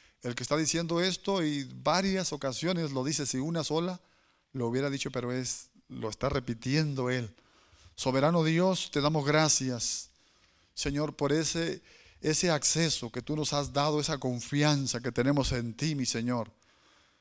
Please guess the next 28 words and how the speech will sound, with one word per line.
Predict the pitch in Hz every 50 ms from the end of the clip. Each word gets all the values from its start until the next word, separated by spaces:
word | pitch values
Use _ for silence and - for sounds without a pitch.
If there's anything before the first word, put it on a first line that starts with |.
| _ _
Gracias | - 131 139 156 165 156 - 165 156 139
por | - 139 123
ser | - 147 151 156 156
nuestro | 151 147 123 - -
abogado, | 123 120 117 113 117 127 143 160 160 160 156 156 147
nuestro | 143 131 113 - - 123 117 113
guía, | 117 131 143 151 151 147 143 131 127 123
nuestro | 123 117 - - 120
defensor. | 113 110 107 - 117 110 110 - - 127 131 135 135 131 127 120 - - _ _ _ _ _ _ _ _ _
Eres | - 120 127 123 117 117
grande, | 143 143 156 156 147 143 139 135 127 117 113 - - - - - _
hacedor | - 113 - - 113 127 139 135
de | 139
maravillas. | 131 127 120 120 120 143 160 160 165 160 143 - - - -
Venimos | - 139 165 202 196 180 180
ante | 185 175 160 143 - 156
ti. | 139 - 185 196 180 131 - - - - - _ - - _ _ _ - - - -
Dios, | 127 127 139 170 180 180 165 - - - - _
gracias. | - 139 135 - 170 175 190 190 170 - 185 185 190 185 170 - - - - - - - _ _ _ _
Creemos | - 151 151 151 160 190 226 220 202 156 170
en | 156 143 131
ti. | 156 170
Tú | 165 190 185
tienes | 147 175 190 180 170 -
el | - 139 135
poder, | 120 - 131 123 135 151 165 165 151 147 139 - - - -
la | 127 120 117 117 113
autoridad, | 113 113 113 110 113 123 120 120 113 123 135 147 151 151